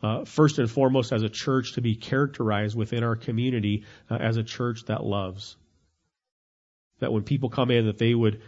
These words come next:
see and feel and hear the love that exists within these four walls. But more than that, Father, we pray that you would help us to be a church that's characterized by the way that we love those outside of our four walls, those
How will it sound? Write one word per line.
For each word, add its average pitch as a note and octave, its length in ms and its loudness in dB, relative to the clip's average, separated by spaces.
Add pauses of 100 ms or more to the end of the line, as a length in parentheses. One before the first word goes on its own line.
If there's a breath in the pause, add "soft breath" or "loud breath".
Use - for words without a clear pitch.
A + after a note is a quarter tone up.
(360 loud breath)
see C3 680 6
and G#2 160 -2
feel B2 560 0
and G#2 140 0
hear A#2+ 640 0
the A#2 180 -2
love G#2+ 320 4
that G#2+ 100 -2
exists G#2 480 -2
within G#2 300 -4
these G2+ 200 -6
four G#2+ 260 -6
walls. F#2+ 360 -6
But A2 160 -8
more A2 240 -2
than A2 140 -4
that, G#2 340 -6 (440 soft breath)
Father, A2 160 -2
we G2+ 100 -2
pray G#2+ 220 -4
that A2+ 100 -4
you A2 140 -2
would G#2+ 80 -4
help A2+ 160 -6
us A2 120 -6
to - 100 -10
be G#2 160 -2
a - 20 -6
church G#2+ 360 -8
that's A2 140 -8
characterized A2 640 -4
by A2 120 -4
the G#2 100 -4
way G#2 160 0
that A2+ 100 -4
we A#2 160 0
love G#2+ 340 0 (340 loud breath)
those A#2 280 0
outside A#2 480 2
of G#2 100 0
our G2 140 -2
four G2 280 -6
walls, F#2+ 300 -6
those G#2 240 -4